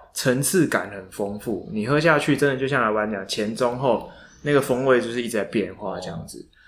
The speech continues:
Speaker 1: 对，就是还，还蛮，蛮，让我印象蛮深刻，对啊。那再来，我是想要问一下说，那你在开店的这一段时间啊，大概两年左右吧？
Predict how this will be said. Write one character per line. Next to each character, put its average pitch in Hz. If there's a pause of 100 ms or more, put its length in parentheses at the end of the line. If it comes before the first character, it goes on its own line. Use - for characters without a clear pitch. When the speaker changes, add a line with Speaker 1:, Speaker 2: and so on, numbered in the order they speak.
(140)
Speaker 1:
对， 123
就 123
是 131
还， 101
还 98
蛮， 92
蛮， 98
让 117
我 98
印 120
象 107
蛮 95
深 -
刻， - (400)
对 104
啊。 - (260)
那 123
再 202
来， 107
我 98
是 135
想 101 (120)
要 117 (140)
问 139
一 110
下 113
说， 113
那 160 (680)
你 123
在 180
开 175
店 165
的 127
这 143
一 139
段 127
时 98
间 95
啊， 90
大 151
概 160
两 85
年 87
左 -
右 -
吧？ -